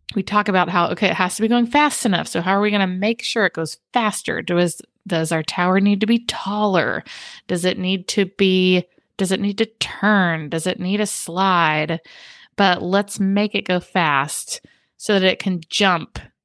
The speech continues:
to the next little area. And then two, if it goes too fast, we're saying, "Uh-oh, wait a minute, it's shooting off. Now we need something. What could we do to keep that marble in the track?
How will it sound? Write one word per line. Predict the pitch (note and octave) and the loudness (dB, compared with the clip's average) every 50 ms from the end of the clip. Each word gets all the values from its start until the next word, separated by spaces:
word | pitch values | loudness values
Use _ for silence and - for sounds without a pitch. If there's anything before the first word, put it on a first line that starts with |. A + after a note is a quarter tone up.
| _ _ _ _ _ _ _ _ - - | _ _ _ _ _ _ _ _ -8 -4
to | - A3+ G3 F#3 | 0 2 2 2
the | F3+ E3+ | 2 0
next | E3 D#3 C3 - - - - - - - - - _ _ _ _ - | 0 -2 -4 -4 -6 -10 -10 -10 -10 -12 -12 -14 _ _ _ _ -18
little | - F3+ F#3 F3+ E3 D#3+ - | -8 -2 0 0 2 2 2
area. | - E3+ E3 E3+ F3+ F#3 G3+ G#3+ A3+ A#3 A#3+ A#3+ - - - - - - _ _ _ _ _ - G#3+ | 2 0 0 0 0 2 2 2 2 0 -2 -4 -8 -20 -20 -20 -20 -20 _ _ _ _ _ -2 -2
And | G#3 G#3 G#3 | 0 0 2
then | G3+ G3 G3+ G3+ G3+ G3 | 0 0 0 -2 -4 -4
two, | - - D#4 D#4+ D#4+ D4 | -4 -2 0 2 2 2
if | - - | 0 -2
it | F#3 | -2
goes | F#3+ F#3+ F#3+ F#3+ | -2 -2 -2 -2
too | - - A3 G3+ | -4 -4 -4 -4
fast, | - - - C#4 C4+ A#3 G#3 - - | -4 -2 0 0 2 2 0 0 -2
we're | G3+ G3 | -4 -4
saying, | - F#3+ F3+ F3+ | -2 -4 -4 0
"Uh-oh, | - A#3+ B3 G3 F#3 F3+ F3+ E3+ | 0 0 2 2 2 2 2 0
wait | - F#3 G3+ G#3+ | 0 0 0 0
a | G#3 | 0
minute, | F#3 F3 E3+ D#3+ - - - | 0 0 -2 -2 -4 -6 -8
it's | F3+ - - - | -8 -6 -6 -4
shooting | - - A3 G#3+ G3+ G3 G3 | -2 0 2 2 4 4 4
off. | F3+ D#3 D3+ - - | 4 4 2 0 -2
Now | F3+ F3 F3 F3 F#3 | -2 0 2 4 4
we | F#3+ | 4
need | G3 F#3 F3+ F3 D#3 | 4 2 0 -2 -4
something. | - - D3+ D3 - - A#2 A#2 D3 - _ _ _ _ _ _ _ _ - | -6 -8 -8 -8 -8 -12 -12 -12 -14 -16 _ _ _ _ _ _ _ _ -10
What | F#3 F3+ F3+ G3+ A3+ - - - | -8 -4 0 0 0 0 -2 -4
could | - B3+ B3 G#3+ G3+ G#3+ | -2 -2 -2 -2 0 0
we | A3 G#3 G3+ F3+ _ - | 0 0 0 -2 _ -4
do | - G#3+ A3+ A3+ G#3+ F#3+ E3+ E3 D#3 D#3 D#3 E3 F3+ G3+ G3+ - _ _ _ _ _ - | 0 2 4 4 4 4 2 0 0 -2 -2 -2 -2 -2 -4 -6 _ _ _ _ _ -6
to | - G3+ | -6 -6
keep | G3+ - - - A3 G#3+ - - - - | -4 -4 -2 0 0 -2 -2 -4 -8 -2
that | - F#3+ F3+ F3+ F3+ F#3 - - _ _ - | 0 0 2 2 2 0 -2 -4 _ _ -6
marble | G3 F#3 F#3 F#3+ F#3+ F#3 F3 E3+ E3 E3 - - - | -4 0 0 2 2 2 2 2 2 0 0 -2 -2
in | G3 F3 E3+ E3+ E3 | -2 0 0 0 -2
the | E3 E3 | -4 -4
track? | - - E3+ D3 B2 G#2+ - - - - - | -4 -2 0 0 0 -2 -4 -10 -16 -16 -18